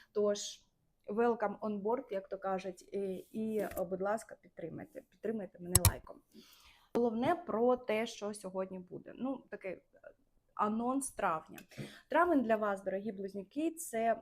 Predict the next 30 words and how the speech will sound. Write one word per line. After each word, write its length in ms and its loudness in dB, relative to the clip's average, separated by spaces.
час 340 -2
сюрпризів, 580 -6
тому 180 -4
що 160 -8
Меркурій 640 -2
і 260 -4
Венера 440 0
будуть 340 -2
у 40 -2
вашому 380 -4
одинадцятому 800 -2
астрополі. 1000 2
Це 380 6
так, 160 -6
дуже 200 2
соціальний 560 0
будинок, 640 0
е, 40 -2
вашого 580 0
гороскопу. 800 -4
І, 320 6
знаєте, 380 -2
самі 340 0
обставини 800 -2
будуть 400 0
на 100 0
вашому 440 -2
боці. 560 -4
Така 260 2
буде 400 0